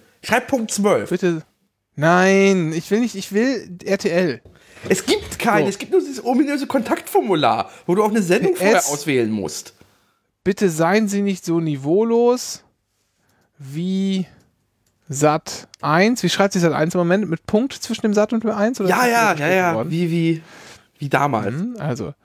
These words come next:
Speaker 2: bitte seien Sie nicht niveaulos, äh, niveaulos wie Sat eins. Bei G aufs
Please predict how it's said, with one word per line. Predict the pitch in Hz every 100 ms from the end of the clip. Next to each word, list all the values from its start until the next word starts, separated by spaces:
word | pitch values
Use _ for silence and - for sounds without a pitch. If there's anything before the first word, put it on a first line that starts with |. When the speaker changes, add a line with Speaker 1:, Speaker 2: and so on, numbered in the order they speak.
| _ _ _ - 151
Speaker 2:
bitte | 180 180
seien | 170 180
Sie | 170
nicht | 165 160
niveaulos, | 151 160 165 156
äh, | 127
niveaulos | 147 147 147 151 143 147
wie |
Sat | 143 135
eins. | - 143 170 - - _ -
Bei | 151 123 127
G | 143 143 143 151 - - _ -
aufs | 131 117 120 - -